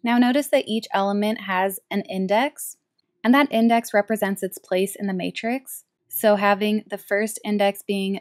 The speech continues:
the row that it's in and the second index being the column that it's in. So this one is in row one, column one. This one is in row one, column two. This one's in row one, column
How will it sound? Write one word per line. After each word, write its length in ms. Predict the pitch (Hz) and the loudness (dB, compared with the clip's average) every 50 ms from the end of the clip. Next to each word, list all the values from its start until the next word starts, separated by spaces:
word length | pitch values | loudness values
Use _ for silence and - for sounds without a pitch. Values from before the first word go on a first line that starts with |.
| _ - | _ -2
the 140 | 196 202 190 | -2 0 0
row 260 | 180 185 175 180 196 | 2 2 2 2 0
that 140 | 196 220 226 | 0 -2 -2
it's 160 | 233 - 269 | -2 0 0
in 240 | 277 294 311 330 320 | 2 2 2 0 0
and 120 | - 208 208 | -2 -2 -2
the 60 | 202 | -2
second 360 | - - 202 190 190 - 196 | -2 0 -2 0 0 -2 -6
index 320 | - 196 202 196 190 190 - | -4 -4 -2 -2 -4 -4 -6
being 220 | - 190 185 185 | -6 -6 -4 -4
the 80 | 180 175 | -6 -8
column 400 | - - 196 190 190 180 175 175 | -10 -8 -6 -4 -4 -4 -4 -6
that 100 | 170 - | -6 -8
it's 160 | - - - | -8 -8 -10
in. 200 | - - 190 180 | -10 -10 -10 -8
So 180 | - 196 190 | -4 -4 -2
this 200 | 185 208 220 - | -2 -2 -2 0
one 120 | - 254 240 | 0 2 2
is 100 | 214 190 | 2 0
in 200 | 196 190 185 170 | 0 -2 -2 -2
row 220 | 180 180 190 208 | -2 0 0 0
one, 320 | 214 202 196 190 185 190 185 | -2 -2 -4 -4 -4 -6 -8
column 440 | - - 185 180 180 180 175 175 | -8 -6 -4 -4 -4 -4 -4 -6
one. 320 | 175 175 175 175 208 247 - _ _ _ _ _ _ _ _ _ - | -6 -6 -4 -4 -4 -4 -4 _ _ _ _ _ _ _ _ _ -6
This 160 | 208 190 - | -6 -4 -2
one 160 | 214 208 208 | 0 0 0
is 100 | 208 190 | 0 0
in 200 | 202 190 185 175 | -2 -4 -4 -4
row 200 | 180 185 185 185 | -2 -2 -2 -2
one, 300 | 190 180 185 185 185 185 | -2 -2 -4 -6 -6 -6
column 460 | 180 - - 190 180 180 185 185 180 | -8 -10 -8 -6 -4 -4 -4 -6 -8
two. 560 | 175 - - - 254 254 196 175 180 196 214 _ _ _ _ _ _ _ _ - | -10 -10 -8 -4 -2 -2 0 -2 -2 -4 -6 _ _ _ _ _ _ _ _ -6
This 160 | 196 185 - | -6 -6 -4
one's 220 | 202 196 196 180 | -4 -4 -2 -2
in 160 | 190 185 180 | -2 -4 -4
row 240 | 175 185 180 180 185 | -2 0 0 0 0
one, 340 | 185 175 180 175 180 180 180 | -2 -4 -4 -6 -6 -6 -8
column 420 | - - - 185 180 180 180 180 | -10 -10 -10 -8 -8 -6 -6 -8